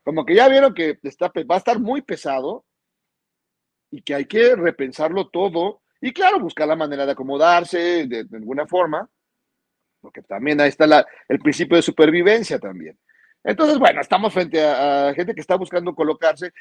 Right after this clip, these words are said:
y también a gente que no, de-, yo no veo nada, no quiero entender nada. Sí, sí nos robaron. Tú puedes ver todavía hoy un montón de artículos, todos chafas, empezando por el de Aguilar Camín,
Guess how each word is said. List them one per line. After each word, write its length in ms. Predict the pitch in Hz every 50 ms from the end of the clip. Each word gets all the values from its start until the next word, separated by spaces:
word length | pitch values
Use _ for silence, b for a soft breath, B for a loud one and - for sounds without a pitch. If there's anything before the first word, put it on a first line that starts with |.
| B B
y 100 | 208 233
también 280 | 262 277 277 277 269 285
a 60 | 240
gente 240 | 185 202 190 220 -
que 100 | 175 175
no, 260 | 147 170 190 240 277 - - _ _
de-, 140 | - 135 - _ _ 127 127
yo 180 | 160 175 208
no 160 | 240 269 262
veo 200 | 233 190 196 233
nada, 380 | 240 185 151 147 165 170 202 214
no 200 | 185 156 165 175
quiero 240 | - 190 190 202 240
entender 440 | 220 - 170 151 151 165 180 175 165
nada. 380 | 147 139 147 151 175 190 - b b b b b _ - 131 131 _ -
Sí, 220 | - - 175 185
sí 160 | - 226 226
nos 140 | 220 220 214
robaron. 680 | 170 160 139 131 143 143 143 143 151 151 165 175 180 - _ _ _ _
Tú 160 | - 285 233 -
puedes 240 | - 285 240 180
ver 140 | 208 220 -
todavía 380 | - 220 208 202 185 175 156 151
hoy 220 | 156 165 196 233
un 60 | 190
montón 320 | 170 165 156 147 151 151 151
de 80 | 143
artículos, 640 | 127 107 - 135 123 - 165 175 220 262 254 _ _ _ _ _ _ _ _ _ _ _ _ _ _ -
todos 240 | - 151 156 156 156
chafas, 400 | - 147 127 143 - 208 214 -
empezando 360 | 151 117 123 - 131 131 139
por 140 | 113 113 113 107
el 120 | 104 101 101
de 160 | - - 117
Aguilar 300 | 113 113 110 113 131 151
Camín, 400 | - 147 123 117 117 143 208 262